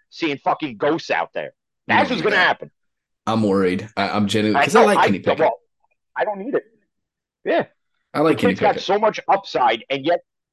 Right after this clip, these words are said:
Speaker 1: he, he's got all the upside in the world. But you have this inept offensive coordinator that somehow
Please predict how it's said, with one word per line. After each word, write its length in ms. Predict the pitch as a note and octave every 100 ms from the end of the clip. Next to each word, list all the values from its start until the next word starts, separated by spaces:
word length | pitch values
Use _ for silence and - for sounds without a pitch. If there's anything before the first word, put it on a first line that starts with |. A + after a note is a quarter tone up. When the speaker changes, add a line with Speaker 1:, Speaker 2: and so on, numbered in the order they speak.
| _
Speaker 1:
he, 160 | - -
he's 160 | - D3
got 220 | F#3+ D#3+ -
all 140 | G#3
the 140 | G#3
upside 340 | G3 - F#3+ F#3+
in 60 |
the 80 | F3+
world. 280 | F3+ F3+ E2+ _ _ _ _ _ _ _ _ _ _ _ _ _ -
But 220 | C3 B2 _ _ _
you 260 | B2+ C3+
have 260 | C#3 D3+ C3
this 240 | D3 B2+ -
inept 540 | C3+ C3+ C3 C#3+ C#3+ - -
offensive 520 | D3 - D#3 C3 C3+
coordinator 560 | - D3+ F3+ C#3+ A#2+ B2
that 180 | A#2+ G2+
somehow 520 | - D3 E3 D3+ C3+